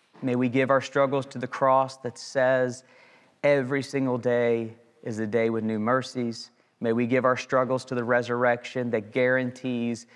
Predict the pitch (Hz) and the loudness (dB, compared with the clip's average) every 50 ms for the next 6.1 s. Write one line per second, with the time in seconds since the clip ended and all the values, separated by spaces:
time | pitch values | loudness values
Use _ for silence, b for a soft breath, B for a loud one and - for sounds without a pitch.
0 | b b b b 123 123 127 117 - - 139 131 135 135 131 123 131 123 123 123 | b b b b -2 0 0 0 0 2 4 4 6 6 4 4 4 2 2 0
1 | - - - - - 131 135 131 127 131 127 117 113 117 110 - - 139 135 135 | -2 -6 -14 -8 -4 -2 0 0 0 -2 -4 -4 -4 -6 -6 -4 -2 2 2 2
2 | 127 123 123 120 113 107 110 135 139 131 139 - 139 135 131 131 131 131 131 123 | 2 2 0 -2 -4 -2 -2 -2 -2 -2 -2 -4 -4 -2 0 0 0 -2 -2 -4
3 | B B B B B - - 127 120 117 120 120 123 117 131 131 131 131 123 - | B B B B B -4 -2 -2 0 0 0 -2 -2 -2 -2 -2 -2 -2 -4 -4
4 | - 131 127 117 110 120 120 113 - - 117 110 - - 117 113 107 101 107 107 | -2 0 0 0 0 -2 -4 -4 -4 -6 -8 -8 -6 -4 -2 -2 -2 -2 -2 -2
5 | 104 101 101 - - _ b b b b b b b b b 110 95 85 82 82 | -2 -2 -2 -6 -10 _ b b b b b b b b b -8 -8 -6 -6 -8
6 | 76 - | -10 -12